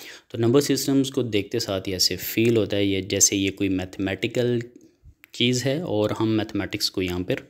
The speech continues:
क्यों डिस्कस करें, तो ऐसा नहीं है। नंबर सिस्टम की आपके साथ बहुत जो है वो लिंकेजेस हैं। जो आप कीबोर्ड के ऊपर सिस्टम को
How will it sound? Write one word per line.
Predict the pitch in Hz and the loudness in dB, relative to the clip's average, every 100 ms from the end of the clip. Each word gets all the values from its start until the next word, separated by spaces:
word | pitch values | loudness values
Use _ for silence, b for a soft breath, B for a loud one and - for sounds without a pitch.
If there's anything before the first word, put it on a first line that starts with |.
| _ | _
क्यों | - 101 | 0 2
डिस्कस | 85 82 - - | 4 4 2 -2
करें, | - 98 95 | -4 -6 -2
तो | 90 | 2
ऐसा | 90 - 123 | 4 6 6
नहीं | 131 | 4
है। | 143 151 B B B B B - | 2 -2 B B B B B -4
नंबर | 98 104 | 0 0
सिस्टम | - 104 107 107 | 0 -2 2 2
की | 107 | 4
आपके | 104 92 - | 2 0 -4
साथ | - 92 90 117 107 | -2 -2 -2 -6 -6
बहुत | 98 107 120 123 _ 117 | 0 2 0 -2 _ -8
जो | 117 110 | -2 0
है | 110 | 2
वो | 113 | 2
लिंकेजेस | 110 110 107 117 120 | 2 2 0 0 2
हैं। | 120 131 131 B B B B - | 2 -2 -4 B B B B 0
जो | 110 | 2
आप | 98 - _ _ | 2 -6 _ _
कीबोर्ड | - 127 123 123 117 117 | -2 0 4 4 4 2
के | 107 | 0
ऊपर | 98 104 104 | 0 0 -2
सिस्टम | 104 - 107 - 113 107 | -2 -4 -4 -2 0 0
को | 110 | 0